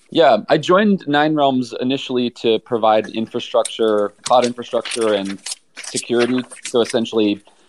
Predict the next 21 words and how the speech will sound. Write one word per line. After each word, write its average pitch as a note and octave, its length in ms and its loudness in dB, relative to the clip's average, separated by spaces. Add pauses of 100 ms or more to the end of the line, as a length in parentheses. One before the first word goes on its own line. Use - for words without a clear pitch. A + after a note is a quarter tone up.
(200)
if A#2+ 140 -6
we B2+ 100 2
needed A2+ 240 2
to A2+ 80 -14
do G#2+ 340 2
multi-sig G#2+ 500 -2
wallets G#2 380 2
across G2+ 320 -2
a G#2+ 60 -6
bunch G2 200 -4
of F#2+ 120 -10
chains, A#2 600 -2 (360)
um, F#2+ 460 2
for, F#2+ 420 0
you G#2 100 -10
know, F#2+ 120 -2
liquidity G2+ 500 -2
providing G2 520 0
operations F#2+ 1000 -4
or F#2+ 540 4
other G2 200 4